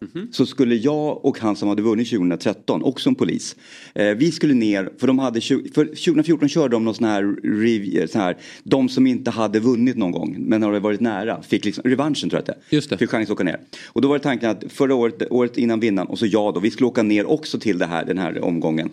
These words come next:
Speaker 2: Och så skulle vi lura dem att vi skulle vara med fullvärdiga medlemmar.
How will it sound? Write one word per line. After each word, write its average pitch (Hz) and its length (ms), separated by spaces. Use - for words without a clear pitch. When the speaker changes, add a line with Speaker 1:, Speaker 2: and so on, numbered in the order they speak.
Speaker 2:
Och - 180
så 107 80
skulle 117 200
vi 107 80
lura 120 360
dem 101 140
att 98 100
vi 101 60
skulle 104 140
vara 101 80
med 90 140
fullvärdiga 90 340
medlemmar. 110 360